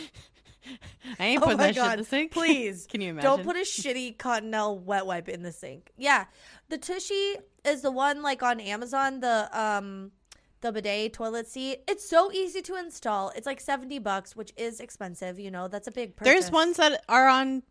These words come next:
Speaker 1: Amazon for, like, twenty-five bucks.
Speaker 2: Oh, well, get a good one that you're gonna use,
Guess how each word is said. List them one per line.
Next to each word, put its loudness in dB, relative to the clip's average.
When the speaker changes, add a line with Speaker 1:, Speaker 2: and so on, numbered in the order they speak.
Speaker 1:
Amazon 0
for, -2
like, 0
twenty-five -2
bucks. -6
Speaker 2:
Oh, 6
well, 6
get 4
a 4
good 0
one 0
that -2
you're -2
gonna -2
use, -8